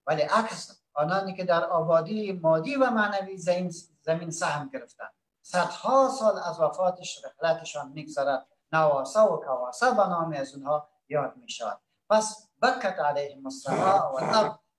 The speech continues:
و رفتن همچون انسانها، آسمانها و زمین گریه می‌کند. روی اساس مقصد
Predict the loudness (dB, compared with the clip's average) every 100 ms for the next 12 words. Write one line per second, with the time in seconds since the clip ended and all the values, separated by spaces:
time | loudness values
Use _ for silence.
0 | _ -4 -4 -4 -4 -2 -2 -4 -6 -8
1 | -12 -12 -6 -6 2 4 4 0 _ _
2 | _ -12 -10 -12 -14 -2 0 0 -2 -12
3 | -10 -8 -10 -14 -12 -12 -12 _ -20 -20
4 | _ _ _ -4 0 2 4 4 2 -2
5 | -2 -2 -2 0 -2 0